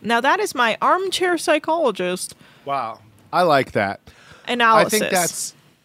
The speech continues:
Speaker 2: entirely possible, but I also think that Ben's analysis might be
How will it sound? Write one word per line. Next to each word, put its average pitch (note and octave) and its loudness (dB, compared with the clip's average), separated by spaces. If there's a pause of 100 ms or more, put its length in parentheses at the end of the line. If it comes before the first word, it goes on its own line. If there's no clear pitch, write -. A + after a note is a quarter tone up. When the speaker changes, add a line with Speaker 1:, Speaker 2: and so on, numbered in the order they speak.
(160)
Speaker 2:
entirely D#3 2
possible, G#2 -6 (160)
but B2+ 0
I B2+ 0 (120)
also E3+ 2
think C3 -6
that A2+ -6 (440)
Ben's E3 0
analysis G#3 -4 (680)
might C3 -4
be A2 -8